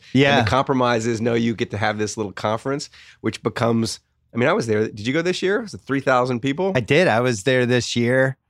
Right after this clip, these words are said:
Speaker 1: And, uh, I also went when it was at M I T in the classrooms.
Speaker 2: Oh,
Speaker 1: So we're
Speaker 2: yes,
Speaker 1: talking, like,
Speaker 2: before my
Speaker 1: oh seven,
Speaker 2: time.
Speaker 1: oh eight.
Speaker 2: They would, how many, well, you know, hundred people, right?
Speaker 1: Yeah, and it was crammed. And it became clear.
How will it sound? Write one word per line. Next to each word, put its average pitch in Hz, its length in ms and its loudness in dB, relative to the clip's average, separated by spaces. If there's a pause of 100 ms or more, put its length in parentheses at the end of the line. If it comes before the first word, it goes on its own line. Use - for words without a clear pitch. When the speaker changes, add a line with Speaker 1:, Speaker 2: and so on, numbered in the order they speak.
(320)
Speaker 1:
And, 123 280 4
uh, 104 340 2 (240)
I 127 140 2
also 160 280 2
went 135 300 2
when 127 160 2
it 120 100 2
was 110 380 0
at 123 160 2
M 127 160 2
I 117 100 2
T 143 220 0
in 120 80 2
the 98 100 0
classrooms. 107 840 -2
Speaker 2:
Oh, - 60 -16
Speaker 1:
So 104 240 2
we're 113 60 4
Speaker 2:
yes, 113 100 2
Speaker 1:
talking, 139 160 2
like, 127 120 2
Speaker 2:
before 135 160 6
my 147 100 4
Speaker 1:
oh - 20 2
seven, 147 260 2
Speaker 2:
time. 135 100 6
Speaker 1:
oh 127 80 4
eight. 147 300 2
Speaker 2:
They 110 100 0
would, 107 80 0
how 117 100 2
many, 117 160 0
well, 107 240 -4
you 113 80 -2
know, 87 160 -6
hundred 104 280 -2
people, 104 300 -6
right? 92 300 -8 (680)
Speaker 1:
Yeah, 151 140 0
and 156 100 4
it 113 40 2
was 104 140 -2
crammed. 143 720 0
And 135 100 2
it 127 80 4
became 135 380 0
clear. 147 600 -2